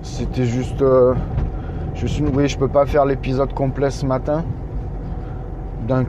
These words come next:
d'un G parce que va falloir que je m'arrête à deux ou trois endroits, deux endroits différents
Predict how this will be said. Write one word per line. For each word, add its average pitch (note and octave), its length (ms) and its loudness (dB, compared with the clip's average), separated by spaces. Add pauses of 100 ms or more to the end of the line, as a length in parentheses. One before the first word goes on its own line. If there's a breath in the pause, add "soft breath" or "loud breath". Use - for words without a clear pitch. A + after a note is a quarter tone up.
(140)
d'un B2+ 280 2
G D3 260 2
parce B2 280 -2
que A2+ 340 2
va G#2 140 -2
falloir - 300 -4
que A2 140 -4
je G2 100 -4
m'arrête A2 400 0
à G2 240 0
deux F#2+ 160 -2
ou A#2+ 120 0
trois A#2 300 0
endroits, A#2 380 4
deux B2+ 280 0
endroits B2+ 240 2
différents A#2+ 540 0